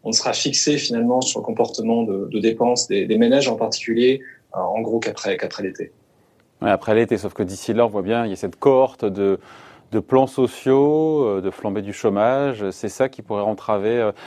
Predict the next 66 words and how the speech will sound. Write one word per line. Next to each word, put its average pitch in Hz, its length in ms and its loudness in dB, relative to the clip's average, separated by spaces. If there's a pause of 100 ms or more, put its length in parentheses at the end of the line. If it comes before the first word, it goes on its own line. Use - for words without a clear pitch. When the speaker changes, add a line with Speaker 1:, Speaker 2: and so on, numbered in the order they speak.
Speaker 2:
parce - 100 -10
qu'en - 80 8
même 156 100 2
temps, 208 200 4
euh, 147 220 -2
on 135 160 0
en 127 80 2
parlait 123 200 0
en 117 40 -6
fin 120 120 -6
de 107 60 -8
semaine 107 140 -4
dernière, 127 300 0
il 120 40 -2
y 107 40 2
a 98 60 2
eu 98 120 -2
les 95 140 2
résultats 95 400 -4
des 95 100 0
ventes 98 240 -4
de 90 100 -4
voitures, 92 420 -4
euh, 85 340 -2 (560)
euh, - 80 -6
en - 120 0
France. 156 420 2
Alors, 123 260 4
sur 143 220 -2
le, 135 60 2
sur, 127 320 0
sur 147 120 0
l'occasion, 135 340 2
il 135 40 0
y 117 40 0
a 110 40 0
un 113 40 0
gros 120 220 2
rebond. 127 320 0 (520)
C'est - 280 2
un 135 100 2
peu 160 140 -4
moumou 156 400 2
sur 135 180 -4
le 117 120 4
neuf, 147 260 2
encore 135 260 2
que 110 300 2
quand 101 240 -6
on 101 60 -6
se - 60 -18
compare 110 380 2
à, 95 100 2
par 98 140 0
rapport 98 200 0
aux 95 60 0
Espagnols, 107 320 0
aux 98 40 0
Italiens, 101 340 0
on 127 40 -4
fait 110 100 -8
quand 120 100 2
même 104 100 2
nettement 104 260 -2
mieux, 104 120 -4
hein. 92 160 -8